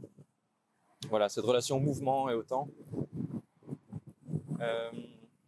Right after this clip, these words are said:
là, je vais vous présenter quelques travaux qui sont à la fois des choses anciennes sur lesquelles j'ai travaillé les cinq dernières années et, euh, peut-être montrer quelques,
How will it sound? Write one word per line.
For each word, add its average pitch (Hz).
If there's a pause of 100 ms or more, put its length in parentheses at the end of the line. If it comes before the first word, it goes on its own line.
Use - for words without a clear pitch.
(460)
là, 123
je 117
vais 123
vous 127
présenter 131 (100)
quelques 135
travaux 170
qui 143
sont 135
à -
la 131
fois 143 (140)
des 120
choses -
anciennes 143
sur 120
lesquelles 113
j'ai -
travaillé 117 (400)
les 123
cinq 139
dernières 127
années 156 (1700)
et, 123
euh, 107
peut-être -
montrer 110
quelques, 107